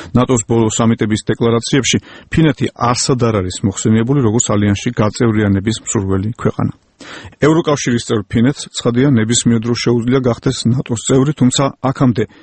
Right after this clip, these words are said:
თავს იკავებდა ასეთი ნაბიჯისაგან, რათა არ გაეფუჭებინა ურთიერთობა რუსეთთან. თუმცა ამ მორატორიუმის დარღვევის მიზეზი კი რაღაც თავად რუსეთი გახდა, უფრო ზუსტად, რუსეთის შეიარაღებული ძალების გენერალური შტაბის უფროსი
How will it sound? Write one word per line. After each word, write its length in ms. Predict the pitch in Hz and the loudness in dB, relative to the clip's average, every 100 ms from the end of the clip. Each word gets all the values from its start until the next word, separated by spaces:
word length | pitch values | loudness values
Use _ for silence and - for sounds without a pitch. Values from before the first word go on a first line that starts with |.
| - | -20
თავს 300 | - - 151 - | -8 -2 0 0
იკავებდა 500 | 123 123 113 107 107 | 0 2 0 0 0
ასეთი 340 | 107 - - | -2 -2 0
ნაბიჯისაგან, 640 | 107 104 113 117 135 139 151 | 2 2 0 0 0 2 2
რათა 260 | 117 151 143 _ _ _ _ | 2 0 -2 _ _ _ _
არ 200 | 120 147 | -2 0
გაეფუჭებინა 760 | 139 139 131 - 113 120 117 127 | 2 2 2 -2 -4 0 2 2
ურთიერთობა 640 | 123 110 - 117 117 110 | 0 -4 -4 -2 0 0
რუსეთთან. 500 | 107 110 113 - - - _ _ _ - - | 0 0 0 -4 -6 -8 _ _ _ -20 -20
თუმცა 340 | - 175 - 98 | 0 2 2 0
ამ 220 | - 117 107 | 0 2 2
მორატორიუმის 680 | 110 120 127 113 98 95 - | 2 0 0 0 2 0 0
დარღვევის 500 | 110 107 101 92 - | 0 0 0 -2 0
მიზეზი 420 | 110 113 120 143 151 - - - | 2 2 2 0 -2 -10 -20 -4
კი 120 | 160 | 2
რაღაც 220 | 156 160 | 2 2
თავად 260 | - 143 143 | 2 0 0
რუსეთი 440 | 110 120 131 - 104 | 2 2 2 0 -2
გახდა, 300 | 101 - 110 | -2 -2 -2
უფრო 180 | 113 156 | 2 0
ზუსტად, 360 | 135 127 107 - _ _ - - | 2 0 -2 -6 _ _ -20 -12
რუსეთის 480 | - 131 151 131 147 | 0 0 2 0 0
შეიარაღებული 680 | - 120 120 113 120 123 143 | 2 2 2 0 0 0 0
ძალების 400 | 120 104 123 - | 0 0 -2 -2
გენერალური 400 | 104 107 104 113 | 0 2 2 0
შტაბის 340 | - 101 107 | -2 -4 -2
უფროსი 340 | 123 - 117 | -4 0 0